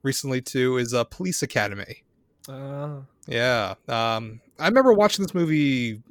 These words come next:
Speaker 1: years ago, but, uh, it never really stuck with me. I know I watched a little bit of, like, s-, some of the sequels too, but, uh, yeah, I, I think this is a funny, uh, funny movie with, um, um, Steve Guttenberg as, as the lead,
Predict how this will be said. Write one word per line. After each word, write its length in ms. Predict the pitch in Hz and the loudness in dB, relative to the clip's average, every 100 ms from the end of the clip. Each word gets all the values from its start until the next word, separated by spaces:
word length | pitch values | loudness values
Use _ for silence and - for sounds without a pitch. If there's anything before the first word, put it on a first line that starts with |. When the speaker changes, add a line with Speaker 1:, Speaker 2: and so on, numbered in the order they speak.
| - | -10
Speaker 1:
years 460 | 123 147 165 143 | 2 6 6 6
ago, 500 | 120 110 - - - - | 2 -2 -4 -10 -16 -6
but, 140 | 117 | -4
uh, 240 | 104 101 98 | 0 -2 -4
it 140 | 143 | -2
never 180 | 147 185 | 2 4
really 200 | 185 180 | 4 2
stuck 360 | - - 147 - | 0 0 0 0
with 100 | 185 | -4
me. 280 | 185 190 190 _ - - | -2 -4 -6 _ -20 -6
I 100 | 131 | -2
know 120 | 160 | 4
I 120 | 170 165 | 4 6
watched 260 | 165 - | 4 4
a 20 | |
little 160 | 147 147 | 2 2
bit 100 | 135 | 2
of, 160 | 143 123 | 0 0
like, 120 | 120 | -4
s-, 200 | - - _ | -4 -14 _
some 180 | - 143 | -6 -4
of 60 | |
the 80 | 110 | -4
sequels 480 | - 147 143 156 151 | -4 -6 -4 -4 -4
too, 320 | - 143 151 | -2 0 0
but, 160 | 135 117 | 0 0
uh, 240 | 110 107 - - - - _ - | 0 -2 -8 -20 -20 -20 _ -8
yeah, 480 | 160 277 277 180 190 | -2 0 2 4 4
I, 60 | 147 | 2
I 40 | |
think 160 | - 180 | 2 2
this 140 | 160 | 2
is 80 | 143 | 0
a 40 | |
funny, 280 | 139 147 139 - - | 0 0 0 -4 -4
uh, 240 | 127 110 | -2 -2
funny 240 | 113 135 120 | -2 -4 0
movie 340 | 117 120 127 | 0 0 -2
with, 240 | 127 123 - | -2 -8 -4
um, 380 | 107 104 104 110 _ - - | -4 -4 -10 -20 _ -14 -10
um, 440 | 117 101 101 104 _ _ _ _ _ _ 139 139 | -8 -8 -10 -16 _ _ _ _ _ _ -18 -14
Steve 360 | 139 - 143 113 | -8 0 0 2
Guttenberg 560 | 151 170 151 170 170 165 | -2 0 2 4 2 0
as, 240 | 135 123 | -4 -4
as 220 | 131 123 | -6 -6
the 80 | - | -4
lead, 540 | 127 143 151 160 151 | 0 2 2 0 -2